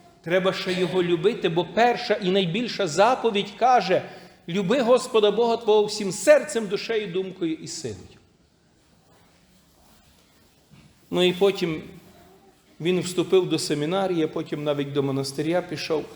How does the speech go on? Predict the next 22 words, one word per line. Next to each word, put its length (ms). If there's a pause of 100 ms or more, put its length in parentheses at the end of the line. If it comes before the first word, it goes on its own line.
(500)
тому 260
що 200
не 220
зміг 440
зупинити 960
оцього 460
зацікавлення. 880 (320)
Але 240
ми 160
відмотаємо 840
назад 640
і 60
подивимося, 880 (280)
з 180
чого 380
все 300
почалося, 880 (680)
а 60
воно 280
почалося 680 (100)
із 220
зацікавлення. 1000